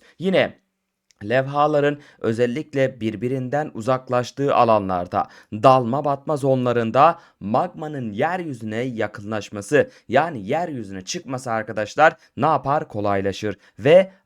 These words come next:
aktif volkanik kuşaklarda bu şekilde oluşur. Pasifik ateş çemberi dediğimiz ateş çemberi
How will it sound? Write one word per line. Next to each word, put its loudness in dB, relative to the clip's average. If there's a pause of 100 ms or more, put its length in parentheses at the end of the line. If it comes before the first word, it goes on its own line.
(120)
aktif -6
volkanik -6
kuşaklarda 0 (200)
bu -12
şekilde -6
oluşur. -4 (260)
Pasifik -8
ateş -4
çemberi -6
dediğimiz -6
ateş -6
çemberi -2